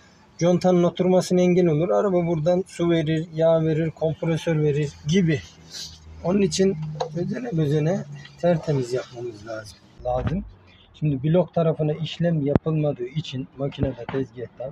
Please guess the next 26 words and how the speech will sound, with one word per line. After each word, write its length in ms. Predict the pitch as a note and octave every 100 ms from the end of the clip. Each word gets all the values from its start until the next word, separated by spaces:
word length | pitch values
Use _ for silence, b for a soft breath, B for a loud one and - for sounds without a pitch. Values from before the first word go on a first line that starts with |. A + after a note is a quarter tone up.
| -
ben 100 | C#3
elimden 340 | C#3 D3 D3+
geldiğince 640 | D3 C#3 C#3+ C#3 D3 C#3 D3 - -
gördünüz, 460 | C#3 B2+ C#3 A#2
yaptım 340 | C3 B2+ - C#3
ama 220 | A3 A#2+ - B B B B B B B B -
onun 180 | - F3+
için 240 | E3+ - E3+
klingirik 580 | - F3+ F3+ F3+ F3 - C4
bu 100 | D#3+
contayı 360 | D#3 E3+ D3+ D3+
kullanıyoruz. 420 | C#3+ C#3 C3+ D#3+ -
Ufak 300 | D3+ E3+ -
tefek 280 | D#3+ D3+ D#3
hataları 460 | D3 E3+ C#3+ D#3
kapatıyor. 500 | E3+ D3+ D3 - B2 B2
Bunu 260 | E3 F3 G#3 - - - - -
zaten 460 | D#3+ D#3+ D#3+ F3 F#3+ -
ters 340 | - F3 D#3+ - - -
koyma 360 | E3 E3 E3 E3+
ihtimalimiz 720 | D3+ E3 E3 E3 E3 E3 D3 C#3
yok. 240 | E3+ D3+ - - -
Şu 200 | - D#3
şekilde 540 | - C#3 C#3 B2 B2 A#2+ - - -
denk 260 | C#3 C3+ -
geliyor. 400 | C#3 C#3 D3+ D3+